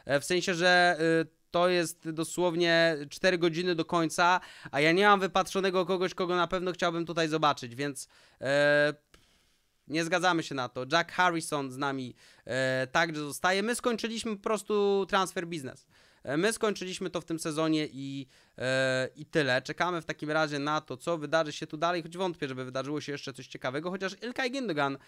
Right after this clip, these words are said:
ma wrócić do Borussii Dortmund, to bardzo ciekawa sprawa. E, zatem obserwujemy, patrzymy i kończy się to okno,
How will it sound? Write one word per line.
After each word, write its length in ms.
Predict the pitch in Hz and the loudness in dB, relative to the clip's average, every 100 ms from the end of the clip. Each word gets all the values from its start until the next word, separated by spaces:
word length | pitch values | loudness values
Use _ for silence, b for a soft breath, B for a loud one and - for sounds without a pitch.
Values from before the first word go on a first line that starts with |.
| B B 135 | B B 0
ma 260 | 170 180 156 | 2 2 0
wrócić 400 | 175 247 247 208 | 0 0 -4 -2
do 140 | 214 | 0
Borussii 320 | 202 190 196 | 0 -2 -2
Dortmund, 440 | 151 123 131 139 - | 0 0 -4 -10 -12
to 80 | 151 | -2
bardzo 300 | 143 123 123 | -2 -2 -8
ciekawa 280 | - 117 | -12 -12
sprawa. 460 | 117 - 120 139 170 B B B | -12 -8 -4 -2 -4 B B B
E, 280 | - 147 147 | 0 2 2
zatem 580 | 143 175 165 147 131 131 | 4 4 4 0 -2 -4
obserwujemy, 840 | 151 - 165 139 131 165 175 151 | -8 -4 -4 -2 -2 -2 0 -2
patrzymy 600 | - 117 - 165 135 110 _ | -6 -10 -6 -4 -2 -6 _
i 680 | - 214 214 214 202 185 165 - | -10 -6 -4 -2 -4 -4 -8 -6
kończy 420 | - 208 208 202 | 0 2 0 -6
się 300 | 180 170 160 160 _ | -4 0 0 -2 _
to 180 | - - | -10 -8
okno, 440 | 143 147 143 135 | -6 -8 -6 -6